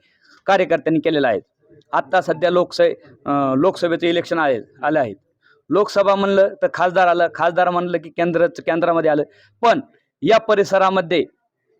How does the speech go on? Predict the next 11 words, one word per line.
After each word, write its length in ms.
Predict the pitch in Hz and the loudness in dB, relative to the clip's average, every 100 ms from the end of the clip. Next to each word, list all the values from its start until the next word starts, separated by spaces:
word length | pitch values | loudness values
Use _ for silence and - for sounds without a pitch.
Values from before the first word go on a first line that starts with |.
| - | -6
खासदारचं 500 | 156 165 180 185 208 | -2 0 2 2 2
काहीच 340 | 202 196 175 | 2 2 2
नाही 100 | 190 | -2
आणि 120 | 190 180 | -2 0
केंद्राचंही 440 | 185 185 190 208 208 - - | 0 0 2 2 0 -2 0
काम 240 | 185 185 | 0 0
कसलं 480 | 165 170 175 160 151 | 0 -2 0 0 2
नसल्यामुळे 520 | 175 208 220 202 135 - _ _ _ _ _ _ _ _ - 123 | 0 2 2 2 0 -4 _ _ _ _ _ _ _ _ -8 0
ज्वलंत 360 | 220 240 - | 2 2 0
प्रश्न 300 | 240 226 220 | 0 0 0
इथं 360 | 208 180 214 | 0 2 2